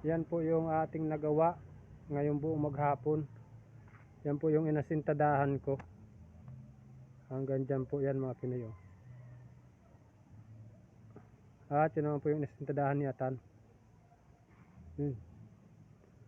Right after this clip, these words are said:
Saka yung pong, ano, dinagdagan na yung ibang asintada, itinaas na.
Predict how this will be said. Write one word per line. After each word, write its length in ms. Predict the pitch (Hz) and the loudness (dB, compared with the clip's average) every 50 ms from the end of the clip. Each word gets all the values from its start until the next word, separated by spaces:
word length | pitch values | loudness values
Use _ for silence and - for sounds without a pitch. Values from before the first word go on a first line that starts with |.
| - - - - - - - - - - - - - - - | -20 -20 -20 -20 -20 -20 -20 -20 -20 -20 -20 -20 -16 -12 -8
Saka 240 | 151 - 147 143 139 | -6 -2 0 0 2
yung 120 | 135 131 - | 0 0 2
pong, 200 | 143 135 135 135 131 131 131 131 131 131 127 131 139 156 180 370 415 - - - - | 0 2 2 2 2 0 0 0 0 0 -2 -2 -4 -6 -10 -14 -18 -20 -20 -12 -6
ano, 160 | 143 135 131 127 120 | -2 -2 -2 0 0
dinagdagan 520 | 131 135 135 131 127 135 135 127 131 131 131 | 0 0 0 0 0 0 0 2 2 2 2
na 100 | 131 131 131 127 127 127 127 127 127 127 127 | 2 0 0 -2 -2 -4 -4 -4 -4 -4 -4
yung 160 | 131 131 139 | -2 -4 -4
ibang 480 | 147 127 120 123 127 127 127 127 127 135 139 127 | -4 -6 -6 -4 -4 -4 -4 -4 -6 -6 -8 -10
asintada, 560 | - 139 127 123 - 127 120 120 120 135 - | -8 -6 -6 -4 -4 -4 -6 -6 -6 -8 -8
itinaas 420 | 147 131 - 131 123 135 127 - - | -6 -4 -2 -2 -2 -2 -6 -10 -12
na. 160 | - 127 120 | -12 -12 -12